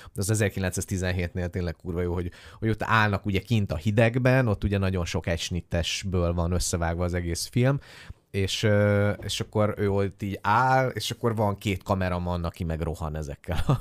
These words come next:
<laughs> kamerákkal, de, de ő tényleg, ö, nagyon-nagyon nagy zseni, és én nagyon szeretem. Én azt gondoltam, hogy ő fogja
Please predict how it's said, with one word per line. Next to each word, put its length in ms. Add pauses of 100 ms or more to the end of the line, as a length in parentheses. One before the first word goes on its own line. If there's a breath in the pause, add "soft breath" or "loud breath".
<laughs> 120
kamerákkal, 640 (400 loud breath)
de, 480
de 80
ő 80
tényleg, 380
ö, 240 (100)
nagyon-nagyon 520
nagy 380
zseni, 420 (120)
és 360
én 100
nagyon 260
szeretem. 600
Én 100
azt 120
gondoltam, 360
hogy 120
ő 120
fogja 500